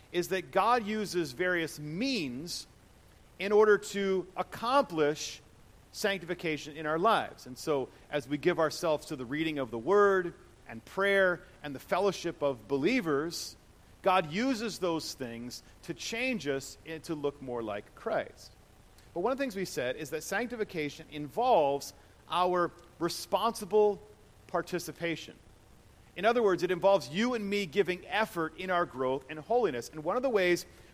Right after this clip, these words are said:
we, we give effort in our holiness is to, to, to attempt to control our sinful desires.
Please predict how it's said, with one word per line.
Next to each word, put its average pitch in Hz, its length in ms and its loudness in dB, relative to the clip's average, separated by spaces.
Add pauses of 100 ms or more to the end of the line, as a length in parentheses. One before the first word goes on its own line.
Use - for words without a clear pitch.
we, 180 240 -2
we 170 160 0
give 190 280 4
effort 214 340 4
in 202 100 -2
our 165 120 2
holiness 160 580 2 (300)
is 202 220 4
to, 190 200 -8
to, 185 340 -10 (180)
to 185 320 -10
attempt 233 500 -4 (160)
to 208 120 0
control 175 920 4 (500)
our 175 280 2
sinful 131 560 -6
desires. 135 800 0